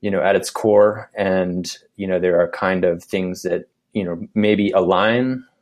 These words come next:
either thematically or conceptually with,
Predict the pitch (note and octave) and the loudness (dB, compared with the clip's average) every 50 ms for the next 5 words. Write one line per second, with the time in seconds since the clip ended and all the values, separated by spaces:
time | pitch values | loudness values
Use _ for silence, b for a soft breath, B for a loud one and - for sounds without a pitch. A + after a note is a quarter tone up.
0 | _ _ - G#2 G2 G2 F#2 - F#2 F2+ F#2+ F#2 F#2 G2+ - - - A2+ A2 G#2 | _ _ -8 -4 -4 -4 -4 -4 -4 -4 -2 -2 -2 -2 -4 -4 -2 0 0 0
1 | F2+ E2 - - F2+ - - F#2+ F#2+ - - - A#2 A#2 A#2 A2+ A2+ A2 A2 G#2+ | 0 -4 -6 -8 -10 -6 -4 -6 -6 -4 -4 -2 0 0 0 0 0 0 0 0
2 | - - - - | -2 -4 -12 -18